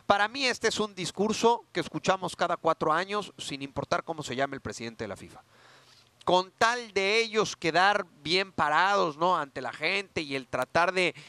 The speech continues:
Eh, apoyar o solventar su idea de llevar a cabo la Copa del Mundo, en esta ocasión en Qatar, el próximo año en Canadá, Estados Unidos y México,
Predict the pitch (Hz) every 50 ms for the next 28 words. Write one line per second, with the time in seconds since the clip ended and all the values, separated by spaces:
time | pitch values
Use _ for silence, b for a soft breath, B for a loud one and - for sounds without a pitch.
0 | B B B - - 139 131 131 131 127 123 123 120 123 - _ _ _ _ _
1 | 151 151 147 - _ 160 147 143 135 165 170 185 196 202 196 156 - - 156 143
2 | 143 147 143 135 131 _ 170 175 185 190 196 - - _ 104 - - - - 147
3 | 139 143 147 165 180 190 196 196 190 170 - _ - - 135 135 120 _ _ -
4 | 127 131 143 165 180 165 151 - 170 175 175 160 139 123 - 165 - - 165 151
5 | 151 165 170 156 139 117 139 151 143 - 151 - 120 120 139 135 127 127 120 131
6 | 143 - 190 190 190 190 190 190 - - _ 127 135 - - 156 156 - - 147
7 | 139 143 151 156 151 143 127 117 113 _ - 127 120 117 123 143 156 143 - -
8 | 131 127 123 127 131 131 117 143 151 - - 214 - - 190 - - 190 B